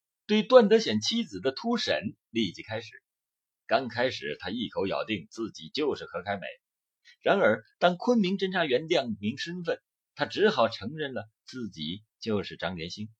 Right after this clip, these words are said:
但拒不承认自己是杀人凶手，只说是何开美是因为病痛才跳到涵洞中淹死，自己怜悯段德显一个人在东北孤苦伶仃，就冒充何开美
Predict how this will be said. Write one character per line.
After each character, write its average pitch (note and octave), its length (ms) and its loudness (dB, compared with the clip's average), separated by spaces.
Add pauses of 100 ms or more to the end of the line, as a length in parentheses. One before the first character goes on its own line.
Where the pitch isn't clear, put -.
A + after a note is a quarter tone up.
(520)
但 E3 200 4
拒 F#3 200 0
不 D3 80 0
承 A2+ 180 -4
认 D#3 280 0
自 B2 180 -8
己 F#2 140 -10
是 G2+ 140 -8
杀 G#2+ 160 -4
人 G2+ 140 -4
凶 B2 180 -10
手， - 180 -14 (880)
只 C#3 180 2
说 G3 220 6
是 E3+ 120 0
何 E3 200 0
开 F3+ 180 2
美 F2+ 320 -4 (200)
是 C3 160 -6
因 E3 260 0
为 C#3 160 4
病 F3 280 -4
痛 G#3+ 280 2 (180)
才 A2+ 160 -2
跳 A#2 300 0
到 F#2 100 -6
涵 E3 420 -2
洞 D#3+ 220 0
中 A2 160 -2
淹 D3+ 200 -4
死， - 200 -20 (680)
自 D#3+ 180 -2
己 A2+ 140 -2
怜 A#2+ 220 8
悯 A2 260 0
段 C3+ 200 6
德 D3 120 2
显 F2 260 -6
一 C#3+ 100 -4
个 C#3 100 0
人 B2 140 0
在 C3+ 140 0
东 C#3+ 200 -6
北 E2+ 280 -2
孤 A#2+ 160 -8
苦 A#2 120 -20
伶 A2+ 140 -12
仃， C#3 200 -10 (500)
就 D#3+ 120 2
冒 D#3 260 6
充 B2+ 200 -4
何 B2 160 -2
开 C3+ 180 -6
美 C#2 260 -8